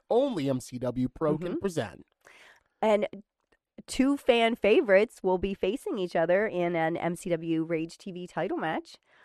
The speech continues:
Speaker 2: I'm talking about Kakoa and Brandon Scott. Those two, both of them have been M C W favorites here, uh, through the years.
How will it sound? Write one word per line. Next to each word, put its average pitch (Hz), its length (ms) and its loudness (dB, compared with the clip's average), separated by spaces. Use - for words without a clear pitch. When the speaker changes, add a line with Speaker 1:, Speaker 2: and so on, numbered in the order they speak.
Speaker 2:
I'm 175 180 2
talking 170 280 -4
about 156 260 -2
Kakoa 196 540 2
and 202 120 -4
Brandon 185 460 -2
Scott. - 500 2
Those 196 300 6
two, 226 460 -2
both 233 300 8
of 220 160 2
them 208 320 4
have 208 220 0
been 180 500 0
M 190 180 -4
C 202 160 -10
W 190 200 -4
favorites 190 500 0
here, 190 400 2
uh, 170 440 0
through 208 180 -4
the 196 80 -6
years. 170 540 -2